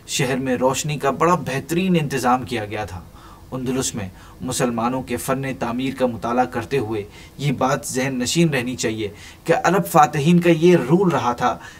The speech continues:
कि वो जहाँ भी फ़ातह बनकर जाते, वहाँ की local civilization and cultures को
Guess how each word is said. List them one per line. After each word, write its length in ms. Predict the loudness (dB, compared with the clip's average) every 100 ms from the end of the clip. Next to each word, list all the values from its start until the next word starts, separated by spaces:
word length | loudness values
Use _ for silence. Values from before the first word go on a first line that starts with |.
| -6
कि 80 | -2
वो 160 | 2 4
जहाँ 340 | 4 6 6
भी 160 | 4 2
फ़ातह 460 | 0 4 4 6 4
बनकर 340 | 4 -2 -4
जाते, 340 | 0 0 0 -4
वहाँ 320 | -4 0 0
की 160 | 2 0
local 480 | 2 2 2 2 2
civilization 880 | 0 0 2 2 0 -4 -4 -2
and 240 | -4 -4 -4
cultures 400 | -4 2 2 0
को 200 | -6